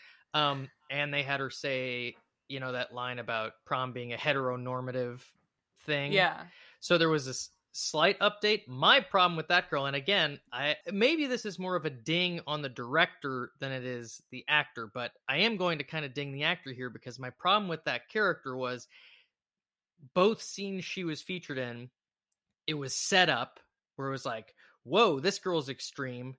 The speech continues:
Speaker 1: She's gonna have an extreme point of view." Then you have to wait for it,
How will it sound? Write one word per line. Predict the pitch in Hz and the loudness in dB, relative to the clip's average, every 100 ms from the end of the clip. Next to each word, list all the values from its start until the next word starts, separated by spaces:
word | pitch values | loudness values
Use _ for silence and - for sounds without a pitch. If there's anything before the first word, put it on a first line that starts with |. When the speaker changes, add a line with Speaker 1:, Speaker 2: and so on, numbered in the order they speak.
| _ | _
Speaker 1:
She's | - 180 185 | -6 -2 -2
gonna | 170 156 | 0 0
have | 156 151 | 2 0
an | 143 | -2
extreme | 135 - 156 139 | -8 -8 -8 -8
point | 151 139 | -6 -6
of | 123 | -4
view." | 165 156 120 117 _ _ _ _ - | 0 0 0 -6 _ _ _ _ -2
Then | 170 190 | 0 2
you | 170 | 2
have | 165 180 - | 2 0 0
to | |
wait | 139 147 254 - | 0 2 2 0
for | - 147 127 | -6 -4 -2
it, | 131 | -2